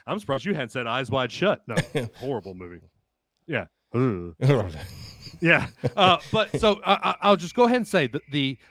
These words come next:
Speaker 1: three movies that were swimming in my head, and I'll, I'll give you what I, Days of Thunder, actually it was four. Days of Thunder,
Speaker 2: Yeah.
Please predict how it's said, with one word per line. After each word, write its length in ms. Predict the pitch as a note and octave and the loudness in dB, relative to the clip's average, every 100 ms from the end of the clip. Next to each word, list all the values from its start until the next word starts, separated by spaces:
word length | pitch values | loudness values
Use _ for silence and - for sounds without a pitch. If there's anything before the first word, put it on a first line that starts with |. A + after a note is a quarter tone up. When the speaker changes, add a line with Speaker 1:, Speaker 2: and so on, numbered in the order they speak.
| - - | -6 2
Speaker 1:
three 240 | G3 A#3+ | 4 4
movies 480 | A#3+ G3 F3+ F3 C#3 | 6 6 6 0 -4
that 100 | D#3+ | -4
were 100 | B2+ | -4
swimming 360 | - D3+ E3+ F3 | -6 -4 -2 -2
in 60 | |
my 140 | E3 D3 | -2 -2
head, 240 | B2+ G2 | -2 -4
and 80 | G2 | -6
I'll, 220 | A2 C3 - | -4 -4 -4
I'll 120 | C3+ | -8
give 240 | B2+ D3+ | -6 -6
you 240 | E3 D#3+ D3 _ _ _ | -6 -6 -8 _ _ _
what 240 | C3+ D3 D3 | -6 -4 -2
I, 120 | D3 _ _ _ _ _ | -4 _ _ _ _ _
Days 280 | A2+ D#3+ F3+ | 0 0 0
of 80 | G3 | -2
Thunder, 240 | - D3 C#3 | 0 0 0
actually 220 | E3+ C#3 | -2 -4
it 40 | |
was 60 | G#2+ - | -8 -6
four. 300 | C3+ C#3 F2 _ _ _ _ G2 | -4 -4 -8 _ _ _ _ _
Days 320 | D3+ E3+ G3+ | 2 2 2
of 80 | G#3+ | -2
Thunder, 420 | - C#3 A#2+ A#2 | 0 0 0 -2
Speaker 2:
Yeah. 180 | B2 E2+ | -2 -4